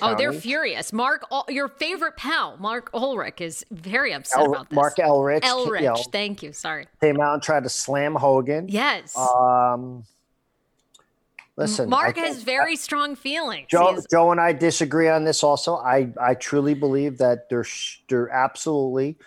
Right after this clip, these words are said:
Speaker 2: should be some in-person learning, right, going on right now. I believe that,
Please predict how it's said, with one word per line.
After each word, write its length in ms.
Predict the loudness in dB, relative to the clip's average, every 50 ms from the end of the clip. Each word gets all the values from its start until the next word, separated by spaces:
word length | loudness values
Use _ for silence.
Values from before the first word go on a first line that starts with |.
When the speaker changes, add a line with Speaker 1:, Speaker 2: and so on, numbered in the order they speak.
| _ _ _ _ _ _ _ _
Speaker 2:
should 260 | -6 -2 -2 0 0
be 120 | 0 -2
some 420 | -4 -2 -2 0 0 0 0 -2 -4
in-person 720 | -6 -6 -6 -6 -4 -4 -4 -4 -4 -4 -6 -6 -6 -4
learning, 380 | -4 -4 -4 -6 -6 -6 -6 -4
right, 260 | -2 -2 -4 -2 -2
going 300 | -2 -2 -2 -2 -2 -2
on 160 | -2 -2 -2
right 180 | -2 -4 -4 -6
now. 280 | -8 -10 -10 -10 -12 -12 -16 -20 -20 -20 _ -4
I 120 | -2 -2 0
believe 440 | 0 -2 0 2 2 2 0 0 0
that, 360 | 2 2 2 2 0 -2